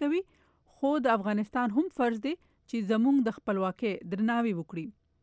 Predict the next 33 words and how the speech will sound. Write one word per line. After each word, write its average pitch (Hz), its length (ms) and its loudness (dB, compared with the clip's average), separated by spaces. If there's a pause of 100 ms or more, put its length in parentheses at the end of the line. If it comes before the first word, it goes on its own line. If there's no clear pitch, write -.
(540)
د 240 100 -2
پاکستان 311 500 2
د 277 140 0
کورونو 240 320 2 (120)
چارو 226 260 2
وزیر 233 320 -2
احسان 208 300 -2
اقبال 247 340 0
ویلي، 277 280 0 (440)
د 240 140 2
امریکایي 262 420 0
صدر 277 340 2
څرګندونې 226 960 0
د 202 160 -4
پاکستان 214 600 -2
قربانیو 190 560 -2
پسې 202 400 -6
د 180 120 -6
خندا 190 400 -2
په 175 160 -4
معنی 165 320 -6
دي 170 80 -12 (520)
او 185 180 0
هیڅوک 254 440 -2 (140)
حق 214 320 -4
نه 247 140 4
لري 320 180 0
چې - 680 -10 (120)
موږ 330 220 2
ته 294 200 0
په 240 160 2
دروغجن 214 540 4
ویلو 226 260 4